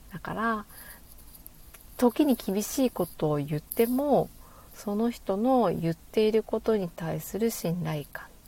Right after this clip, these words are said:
ていうのがあれば、え、その子は安心安全を感じて、えー、コミュニケーションを取ってくれる。その子なりの。なので、それを、まあね、体当たりで感じてた時期も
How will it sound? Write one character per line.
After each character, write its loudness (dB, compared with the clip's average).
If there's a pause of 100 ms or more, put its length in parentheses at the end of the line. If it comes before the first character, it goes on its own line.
(100)
て -8
い -2
う -2
の -4
が -10 (160)
あ -6
れ -8
ば、 -2 (520)
え、 -12
そ -12
の -8
子 -2
は 2
安 -2
心 -4 (120)
安 -4
全 -2
を 2
感 -4
じ -8
て、 4 (500)
え -12 (720)
ー、 -20
コ -4
ミ -4
ュ -2
ニ -4
ケ -4
ー -4
シ -10
ョ 0
ン 0
を -2
取 -8
っ -14
て -14
く -12
れ -8
る。 -14 (240)
そ -6
の 0
子 -6
な -6
り -10
の。 -10 (2250)
な -8
の -4
で、 -2
そ -16
れ 0
を、 0 (560)
ま -2
あ -2
ね、 -2
体 0
当 4
た 2
り -2
で -2
感 -6
じ -6
て -14
た -4
時 -12
期 -10
も -8